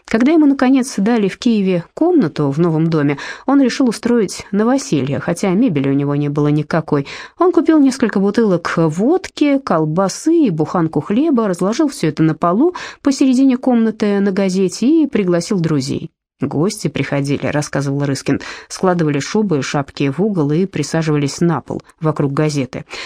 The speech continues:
Гостей было много, и сторож дома решил, что новоселье справляет не какой-то бедняк, недавно въехавший сюда с одним чемоданчиком, а получивший квартиру в этом же подъезде секретарь горкома. И вдруг входит актер Бучма,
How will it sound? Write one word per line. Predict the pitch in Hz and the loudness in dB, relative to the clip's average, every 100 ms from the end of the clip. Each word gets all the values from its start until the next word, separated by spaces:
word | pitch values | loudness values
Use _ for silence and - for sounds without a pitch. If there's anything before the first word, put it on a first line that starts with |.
| - 175 | -8 -2
Гостей | 220 254 427 | -2 0 0
было | 339 311 | 4 4
много, | 254 294 381 180 | 4 4 4 2
и | 151 | -2
сторож | - 269 247 | -2 0 0
дома | 165 294 294 | 0 0 2
решил, | 170 - 285 | 0 0 -2
что | 269 - 202 - - | -2 -2 -2 -4 -2
новоселье | 180 180 139 - 285 339 | 0 0 -2 -2 0 -2
справляет | 254 - 160 180 285 | -2 -2 0 0 0
не | 226 | -2
какой-то | 214 180 330 - | -2 -2 -2 0
бедняк, | 311 285 185 - - | 0 2 2 0 -2
недавно | 156 147 143 147 | 0 0 0 0
въехавший | 151 151 - - | 0 -2 -4 -6
сюда | 151 160 147 143 - - | -4 0 0 -2 -8 -16
с | - | -4
одним | 208 160 147 | 0 2 0
чемоданчиком, | - 175 185 143 - - 147 143 | 0 0 0 -2 -4 -4 -2 0
а | 180 | 0
получивший | 233 285 277 320 - | 0 0 0 -2 -2
квартиру | 285 247 208 262 330 240 - - | 0 -2 0 0 0 0 -6 -6
в | 175 | 0
этом | 262 269 | 2 2
же | 202 | 2
подъезде | 185 170 170 311 254 214 170 | 0 0 2 2 2 0 -2
секретарь | 143 190 160 156 247 | -2 -2 -2 0 0
горкома. | 185 196 196 - 117 85 - _ _ | 0 -2 -2 -2 -2 -4 -12 _ _
И | 185 | 0
вдруг | 226 453 - | 2 0 -2
входит | - 415 349 240 | -4 -2 0 -2
актер | 220 - 320 240 | -4 -2 0 0
Бучма, | 175 180 208 - 262 | -2 0 0 0 -2